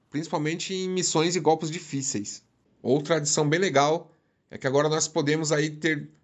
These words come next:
duas propriedades a mais. Isso significa que nós vamos também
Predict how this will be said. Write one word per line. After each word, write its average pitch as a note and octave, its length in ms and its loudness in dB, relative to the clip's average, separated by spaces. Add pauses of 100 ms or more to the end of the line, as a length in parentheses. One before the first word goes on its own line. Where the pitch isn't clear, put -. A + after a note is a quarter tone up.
duas F#3 280 0
propriedades E3+ 560 2
a D#3 40 2
mais. C#3+ 460 0 (640)
Isso C#3+ 240 -4
significa D#3+ 560 0
que F#3 140 -2
nós F3 180 2
vamos F3 220 0
também E3+ 360 -2